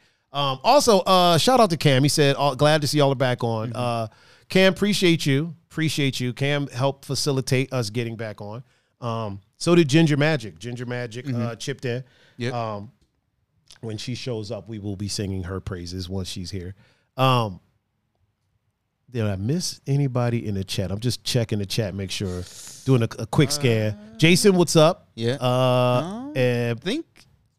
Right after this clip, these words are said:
Speaker 1: I think, I think we got everybody.
Speaker 2: caught up.
Speaker 1: Yeah, I think we got
Speaker 2: Oh,
Speaker 1: everybody.
Speaker 2: on, um,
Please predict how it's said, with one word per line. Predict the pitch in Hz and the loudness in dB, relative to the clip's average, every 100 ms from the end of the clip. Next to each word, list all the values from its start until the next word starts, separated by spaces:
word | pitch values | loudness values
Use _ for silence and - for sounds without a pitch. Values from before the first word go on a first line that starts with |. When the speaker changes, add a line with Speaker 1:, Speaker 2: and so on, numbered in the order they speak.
| - | -8
Speaker 1:
I | 117 | -6
think, | - 156 123 | 2 2 2
I | |
think | - 156 | 0 0
we | 151 | 2
got | 143 143 | 4 6
everybody. | 127 107 180 165 131 | 6 2 -2 -4 -6
Speaker 2:
caught | |
up. | 101 _ _ _ _ _ | -14 _ _ _ _ _
Speaker 1:
Yeah, | 110 | -14
I | 90 | -6
think | 151 135 | -6 -4
we | |
got | 139 - | -2 -2
Speaker 2:
Oh, | 110 | -2
Speaker 1:
everybody. | 101 87 160 | -10 -14 -8
Speaker 2:
on, | 147 143 143 139 - | -4 0 -2 -4 -6
um, | 135 131 127 123 | -6 -6 -6 -6